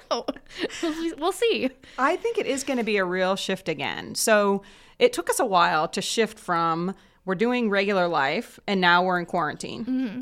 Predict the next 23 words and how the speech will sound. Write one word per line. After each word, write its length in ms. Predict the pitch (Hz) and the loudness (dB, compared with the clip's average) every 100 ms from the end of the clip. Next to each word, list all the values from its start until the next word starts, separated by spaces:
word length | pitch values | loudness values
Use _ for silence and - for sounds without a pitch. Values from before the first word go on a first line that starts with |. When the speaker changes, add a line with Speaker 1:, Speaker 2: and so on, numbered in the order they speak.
| - | 0
Speaker 2:
And 140 | 214 | 2
then 100 | 311 | 4
we 100 | 480 | 4
were 80 | 392 | 2
in 40 | 294 | 2
quarantine, 480 | 466 554 320 247 233 | 0 0 0 0 2
and 80 | |
then 100 | 247 | 2
it 100 | 415 | 0
kinda 160 | 480 427 | -2 0
got 180 | 320 330 | 2 0
to 60 | 269 | 0
be 80 | 240 | 0
normal 400 | 262 523 208 - | 0 2 0 -2
for 180 | 214 | -2
us 180 | 208 220 | 0 0
to 100 | - | -2
be 500 | 185 185 185 196 208 | -4 -4 -4 -4 -4
staying 400 | 214 - 180 220 | -4 -4 -2 0
at 60 | 254 | 4
home. 380 | 247 427 269 139 | 6 6 6 0
Speaker 1:
Oh, 120 | 185 339 | -8 -6
yeah. 180 | 302 | -8